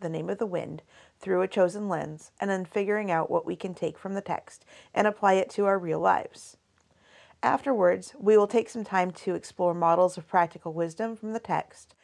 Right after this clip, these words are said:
with an Aristotelian phronimos of the week, and then expand our understanding of our own world with an interesting fact. At the end of the pod, we will wrap things up with seven words from the book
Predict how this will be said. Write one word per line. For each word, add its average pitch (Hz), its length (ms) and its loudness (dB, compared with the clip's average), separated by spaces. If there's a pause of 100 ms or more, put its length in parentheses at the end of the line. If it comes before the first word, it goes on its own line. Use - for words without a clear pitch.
(240)
with 196 160 4
an 190 100 2
Aristotelian 180 800 0
phronimos 175 600 -4
of 208 120 -6
the 220 100 0
week, 269 380 -6 (260)
and 214 180 6
then 208 140 2
expand 196 480 -2
our 190 180 2
understanding 180 640 -2
of 175 160 0
our 175 180 2
own 190 240 0
world 139 340 -8 (240)
with 185 200 0
an 180 100 0
interesting 160 560 -6
fact. - 580 -2 (440)
At 208 160 4
the 226 120 0
end 254 140 2
of 269 120 2
the 269 80 0
pod, 202 320 4
we 180 120 -2
will 165 180 2
wrap 185 300 4
things 190 300 -6
up 170 220 0 (240)
with 156 180 -6
seven 196 380 0
words 180 260 0
from 165 160 -10
the 170 80 -4
book 220 360 -6